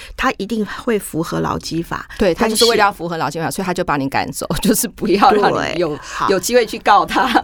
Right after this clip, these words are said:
Speaker 1: 对，
Speaker 2: 嗯。
Speaker 1: 那但是它也因为它公司经营的够大，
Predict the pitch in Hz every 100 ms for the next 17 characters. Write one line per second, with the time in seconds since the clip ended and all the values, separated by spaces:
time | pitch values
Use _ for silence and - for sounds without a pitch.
0 | - 190 160 170 240 - 254 208 - 233
1 | 196 - - - 240 240 143 - 208 214
2 | 180 - 165 170 185 - 170 185 165 -
3 | - 170 151 - 165